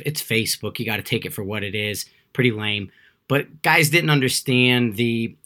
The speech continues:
short range in which we shot, that fifteen hundred, one mile, two thousand, twenty-two, and twenty-five hundred yards. The goal of this is to establish a standard.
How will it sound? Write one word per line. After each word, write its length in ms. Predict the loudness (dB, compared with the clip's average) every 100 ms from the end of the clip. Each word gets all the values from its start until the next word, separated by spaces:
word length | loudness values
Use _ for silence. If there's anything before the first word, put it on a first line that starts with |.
| _
short 440 | 0 4 2 2
range 540 | 0 2 4 4 2 0
in 120 | 0
which 280 | 0 0 -4
we 120 | 0
shot, 480 | 2 2 0 -2 -2
that 220 | -4 0
fifteen 460 | 2 2 2 2 4
hundred, 480 | 2 4 4 4 -2 _
one 240 | -4 2 2
mile, 480 | 2 0 0 0 -4
two 220 | -4 -4
thousand, 720 | -2 2 4 2 2 0 -2 -6 -20 _ _ -2
twenty-two, 880 | 2 4 4 2 4 6 6 4 2
and 240 | 0 0
twenty-five 540 | 0 0 2 2 -2 0
hundred 260 | -2 0
yards. 460 | 2 2 2 -6 -16 _ _ _ _ _ _
The 140 | -2 0
goal 400 | 4 4 6 6
of 120 | 4
this 220 | 4 4
is 140 | 2 2
to 140 | 2
establish 720 | 2 0 0 2 2 0 -2
a 60 | -2
standard. 840 | -2 -4 0 2 2 0 -6 -10